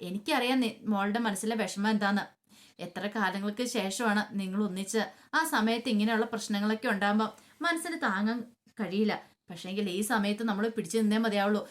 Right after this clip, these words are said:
നമ്മുടെ ജീവിതത്തിൽ ഇങ്ങനെ അപ്രത്യക്ഷമായ ചില സംഭവങ്ങളൊക്കെ ഉണ്ടാവും, അതൊക്കെ നല്ലതിന് വേണ്ടിയാണെന്ന് കരുതണം. മോള് ധൈര്യമായിട്ടിരിക്കുക" എന്നൊക്കെ പറഞ്ഞ് നയനയെ ആശ്വസിപ്പിച്ച് അങ്ങോട്ട് പോവാണ്. ആ സമയം നയന അവിടെ ഇരുന്ന് പൊട്ടിക്കരയുവാണ്. നയനയ്ക്ക് സഹിക്കാൻ പറ്റുന്നുണ്ടായിരുന്നില്ല. ആ സമയം ദേവേനി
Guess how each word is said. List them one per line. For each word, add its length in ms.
നമ്മുടെ 260
ജീവിതത്തിൽ 440
ഇങ്ങനെ 180
അപ്രത്യക്ഷമായ 600
ചില 200
സംഭവങ്ങളൊക്കെ 680
ഉണ്ടാവും, 340
അതൊക്കെ 260
നല്ലതിന് 440
വേണ്ടിയാണെന്ന് 460
കരുതണം. 360
മോള് 220
ധൈര്യമായിട്ടിരിക്കുക" 760
എന്നൊക്കെ 300
പറഞ്ഞ് 280
നയനയെ 280
ആശ്വസിപ്പിച്ച് 600
അങ്ങോട്ട് 240
പോവാണ്. 300
ആ 80
സമയം 340
നയന 260
അവിടെ 180
ഇരുന്ന് 220
പൊട്ടിക്കരയുവാണ്. 720
നയനയ്ക്ക് 340
സഹിക്കാൻ 480
പറ്റുന്നുണ്ടായിരുന്നില്ല. 720
ആ 80
സമയം 360
ദേവേനി 680